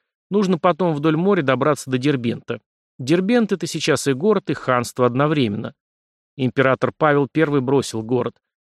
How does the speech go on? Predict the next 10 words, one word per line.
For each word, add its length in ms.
и 80
там 180
сразу 320
всякие 380
аулы 380
всплыли 440
местные, 520
мелкие 360
типа 260
Катрана, 640